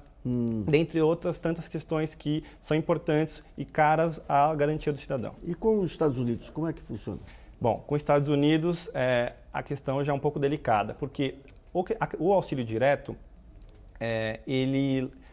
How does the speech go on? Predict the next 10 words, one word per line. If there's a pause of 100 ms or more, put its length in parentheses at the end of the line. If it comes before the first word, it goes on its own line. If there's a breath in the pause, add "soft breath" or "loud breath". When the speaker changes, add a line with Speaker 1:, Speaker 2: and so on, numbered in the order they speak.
(140 loud breath)
Speaker 2:
nas
formas
como
propo-, (220)
como
estão
delineadas
no
Tratado
Internacional,